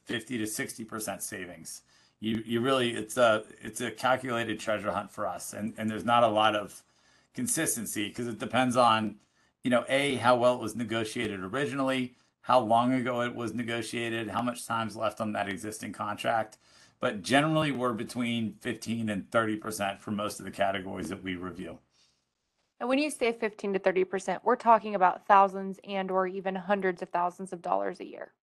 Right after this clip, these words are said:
Speaker 1: Correct.
Speaker 2: W-, we're not talking pennies here. We're talking a significant cost savings on the bottom line.
Speaker 1: Yeah, when you add it all up, it's, um,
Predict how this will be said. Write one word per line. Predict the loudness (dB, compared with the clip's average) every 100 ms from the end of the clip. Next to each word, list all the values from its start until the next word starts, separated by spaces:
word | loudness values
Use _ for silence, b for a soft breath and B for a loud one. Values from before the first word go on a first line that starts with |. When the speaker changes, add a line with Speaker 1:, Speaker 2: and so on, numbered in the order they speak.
| _
Speaker 1:
Correct. | 6 8 8 6
Speaker 2:
W-, | -8 -2
we're | 4
not | 6 6
talking | 6 0 0 -12
pennies | -14 -16 -14 -16
here. | -12 -8
We're | -8
talking | -6 -8 -8 -8 -8
a |
significant | -8 -8 -4 0 0 -2 -10 -12 -14
cost | -10 -8 -8
savings | -10 -10 -10 -10 -14 _ _ _ _
on | 2 2 2
the |
bottom | 2 2 2 -2
line. | -4 -6 -8 -12 _ _ _ _ _ _ _
Speaker 1:
Yeah, | 6 8 8
when | 6
you | 2
add | 4 4 8
it |
all | 8 8
up, | 6 4 0
it's, | -10 -4 2
um, | 4 4 0 -6